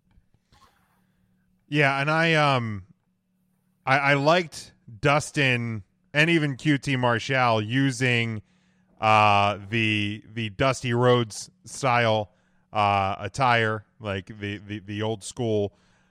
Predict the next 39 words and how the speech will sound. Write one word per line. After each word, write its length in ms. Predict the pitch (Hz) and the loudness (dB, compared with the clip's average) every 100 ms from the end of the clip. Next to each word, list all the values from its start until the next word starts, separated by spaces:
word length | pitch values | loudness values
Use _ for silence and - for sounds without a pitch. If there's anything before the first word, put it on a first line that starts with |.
| _ - | _ 0
uh, 340 | 101 98 95 | 4 4 4
like, 200 | 98 101 | 0 -4
you 100 | 107 | -4
know, 120 | 98 | -2
like 240 | 98 95 92 | -2 -4 -8
the, 300 | 95 92 - | -10 -10 -10
the 120 | 101 | -10
muscle 340 | 101 113 - 101 | -2 -2 -2 -10
shirt, 400 | - 117 107 - | -4 -2 -2 -6
the 80 | 95 | -16
jeans, 440 | - 110 104 101 | -6 -4 -4 -8
the 80 | 95 | -10
boots. 400 | 90 110 104 - _ _ _ _ _ - | -4 -4 -4 -10 _ _ _ _ _ -4
Um, 540 | 107 104 95 90 85 - _ _ _ _ _ _ _ _ _ | 2 4 2 -2 -12 -18 _ _ _ _ _ _ _ _ _
so 200 | - 123 | -10 -2
I, 200 | 110 104 | 0 2
uh, 200 | 104 101 | 0 -2
I, 120 | 107 110 | -2 -6
I, 300 | 110 113 107 | -4 -6 -6
I 80 | |
did 220 | 104 127 120 | -6 -4 -4
enjoy, 580 | 110 98 110 107 101 95 _ _ _ _ - | -4 -2 0 0 -2 -8 _ _ _ _ -2
uh, 420 | 101 98 95 101 98 | 2 2 2 -2 -2
that 220 | 110 107 | 0 0
aspect 520 | 101 98 - 98 87 | -2 -4 -6 -8 -4
of 180 | 98 92 | -4 -4
it. 160 | 95 - _ _ _ _ _ | -6 -10 _ _ _ _ _
Uh, 180 | 92 90 | -6 -4
I 120 | 90 | -6
think 200 | 90 113 | -10 -10
we're 80 | 101 | -8
having 180 | 98 92 | -8 -8
a 60 | |
little, 320 | 92 95 90 82 _ _ - | -8 -8 -8 -10 _ _ -16
a 40 | |
little 240 | 98 101 101 | -10 -4 -2
issues 340 | 98 - 92 | -4 -6 -10
with 140 | 87 98 | -10 -8
Mark, 320 | 95 95 | -8 -8